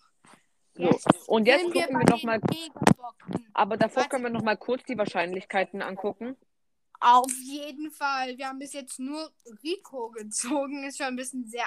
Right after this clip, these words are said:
Speaker 2: unlucky. Legendär wurde null Komma eins eins sieben eins.
Speaker 1: Also für tausenddreihundert Trophäen ist das eigentlich ziemlich gut.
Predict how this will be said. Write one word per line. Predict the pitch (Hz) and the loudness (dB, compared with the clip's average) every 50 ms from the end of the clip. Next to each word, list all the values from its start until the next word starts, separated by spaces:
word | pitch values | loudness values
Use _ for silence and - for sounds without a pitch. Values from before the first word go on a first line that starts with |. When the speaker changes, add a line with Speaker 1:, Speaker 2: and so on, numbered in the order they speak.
| - 226 | -2 -2
Speaker 2:
unlucky. | 226 233 226 220 220 - - - 269 277 277 _ _ - - - - - - _ - | -4 -4 -6 -6 -6 -6 -8 -12 -12 -12 -12 _ _ -20 -20 -20 -20 -20 -20 _ -6
Legendär | 262 277 320 370 370 427 403 349 330 349 330 320 320 | 0 4 4 4 4 4 0 0 0 -2 -2 -2 -2
wurde | 320 302 302 285 311 294 - _ | -4 -6 -6 -6 -8 -10 -10 _
null | 247 247 247 277 339 359 381 403 427 440 - - | -10 -8 -4 -2 2 4 4 4 4 2 0 -4
Komma | - - 381 359 359 339 311 - - - 302 330 330 | -6 -4 -4 -2 -2 -4 -6 -4 -2 2 4 4 4
eins | 330 311 285 269 262 - - - _ _ | 2 -2 -10 -14 -16 -18 -20 -20 _ _
eins | - 262 277 277 285 285 285 285 - - - | -6 -4 -4 -4 -4 -8 -12 -14 -16 -18 -16
sieben | - 262 262 254 240 240 240 220 208 208 _ _ _ _ _ _ _ _ _ | -12 -10 -10 -10 -10 -10 -12 -14 -14 -16 _ _ _ _ _ _ _ _ _
eins. | - 220 214 - | -10 0 4 6
Speaker 1:
Also | 175 180 175 196 190 180 - 170 175 - - | 6 6 4 2 -4 -4 -6 -10 -12 -10 -4
für | - 214 202 196 | 0 0 0 0
tausenddreihundert | - - - 196 208 220 - 220 208 175 165 180 185 196 208 208 190 175 | 2 4 4 4 4 4 -2 -4 -6 0 2 2 2 2 0 -4 -8 -8
Trophäen | - 175 170 - 190 208 | -10 -12 -8 -8 -8 -8
ist | 214 - | -8 -6
das | 185 180 | 0 2
eigentlich | - 185 202 214 214 185 - | 4 4 4 2 -4 -6 -6
ziemlich | - 208 208 202 190 - - | -6 -4 -4 -4 -6 -6 -4
gut. | 175 165 147 - - | -4 -4 -4 -4 -8